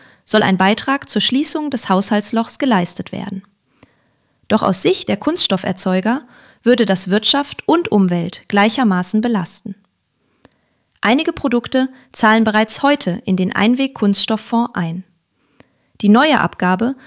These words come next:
würde zusätzlich die nationale Umlage des E-U-Eigenmittels auf nicht recycelte Kunststoffverpackungen finanzieren. Für bestimmte Erzeugnisse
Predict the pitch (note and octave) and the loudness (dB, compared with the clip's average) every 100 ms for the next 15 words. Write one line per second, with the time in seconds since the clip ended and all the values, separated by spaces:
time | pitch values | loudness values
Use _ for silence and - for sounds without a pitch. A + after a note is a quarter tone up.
0 | - - G#3 G3+ - D4 C4+ F#3+ - B3+ | -14 2 2 4 0 2 0 0 -2 -4
1 | - - G#3 C4 - C#4+ A#3 G3 F#3 G3+ | -6 0 2 4 2 2 4 4 2 2
2 | A3 A#3 A#3+ C4 C#4 - - G3+ G3 G#3 | 2 2 0 -2 -6 -10 -6 -2 -2 0
3 | - - - F#3+ G3+ A#3 A#3+ B3 C#4+ - | 0 2 2 2 4 4 2 0 -4 -6
4 | - F#3+ - C4+ E4+ - D4+ G#3 G3+ G#3+ | -4 -2 0 -2 -2 -4 -2 0 0 -2
5 | G3+ - F#3+ - A3 G#3+ A3 - A3 A#3+ | -6 -2 -2 0 -2 -2 -4 -2 -2 0
6 | B3 B3 G3+ G#3+ A3+ - F3+ G3 G3 _ | 0 0 0 0 0 -4 -6 -8 -14 _
7 | _ _ _ _ _ - _ _ _ _ | _ _ _ _ _ -20 _ _ _ _
8 | - G#3 - C#4 F#4 C4+ F#3+ - F#3 F3+ | -2 0 2 0 0 0 0 0 0 0
9 | G3+ G3+ B3+ | 0 0 -2